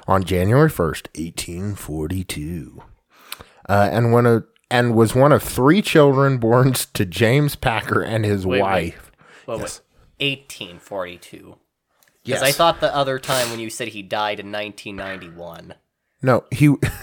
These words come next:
Speaker 1: <laughs> nineteen oh seven.
Speaker 2: Oh, okay. See, as I
Speaker 1: <laughs>
Speaker 2: said before, numbers.
Speaker 1: Nineteen forty-one.
Speaker 2: Yeah, 'cause I just, I heard words before. I just heard numbers.
Speaker 1: No.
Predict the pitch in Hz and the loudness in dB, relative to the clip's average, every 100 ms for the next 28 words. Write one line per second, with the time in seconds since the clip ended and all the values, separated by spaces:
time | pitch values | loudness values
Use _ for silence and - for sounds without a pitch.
0 | 143 - - - - 123 139 - - 139 | -6 -6 -20 -20 -8 0 0 0 -2 0
1 | 117 98 - 98 76 71 - - - 123 | 0 -2 0 -2 -2 -8 -16 -20 -4 0
2 | 123 110 - 110 - 135 135 135 139 - | 0 -2 -6 -8 -8 -2 2 4 2 0
3 | 135 120 135 160 127 226 - 202 139 131 | -2 2 6 6 8 4 4 0 2 4
4 | 156 160 143 - - 143 135 131 123 117 | 6 8 6 2 4 6 8 8 6 4
5 | 107 - 110 101 110 113 - - - - | 0 0 2 2 0 -6 -6 -16 -18 -18
6 | _ - 135 131 151 151 151 147 151 - | _ -2 0 0 0 2 2 2 -4 0
7 | 147 156 139 123 117 120 110 104 98 - | 0 0 -2 -4 -4 -2 -2 -6 -8 -10
8 | 113 98 - 107 87 147 147 170 135 - | -6 -6 -6 -8 -4 -2 0 -2 -4 -4
9 | 147 117 98 110 104 98 87 90 98 - | -4 -4 -6 -6 -6 -6 -12 -12 -12 -12
10 | - _ _ _ _ _ _ _ _ _ | -18 _ _ _ _ _ _ _ _ _
11 | _ _ - _ 127 123 90 | _ _ -20 _ 4 4 4